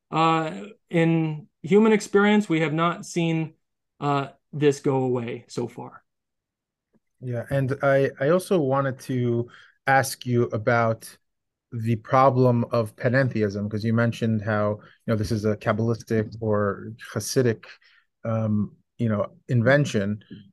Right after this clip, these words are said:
Speaker 2: in Judaism. Um, why would you consider that a heresy? Or why
Speaker 1: Well
Speaker 2: would Maimonides, let's put it that way, why would Maimonides consider that a heresy?
Speaker 1: Right. Uh, the same reason that I would, uh, because of creation out of nothing,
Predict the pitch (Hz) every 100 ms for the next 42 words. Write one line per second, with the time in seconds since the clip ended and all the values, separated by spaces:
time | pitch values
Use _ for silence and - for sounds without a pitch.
0 | - 120 110 107 107 104 104 104 - 117
1 | 113 107 113 113 123 151 151 139 131 131
2 | 127 127 131 123 110 117 120 104 101 110
3 | - - 127 _ _ _ _ _ _ _
4 | _ _ _ _ _ - - 156 - 151
5 | 151 156 147 117 107 139 135 147 131 123
6 | 110 123 135 127 123 139 123 110 - 107
7 | 104 104 107 104 104 107 110 - 120 123
8 | _ _ 208 180 - _ 160 156 156 -
9 | 151 - 165 165 170 170 180 254 156 131
10 | 135 _ - 160 156 156 147 156 165 170
11 | 165 175 160 170 160 151 165 156 170 202
12 | 214 131 123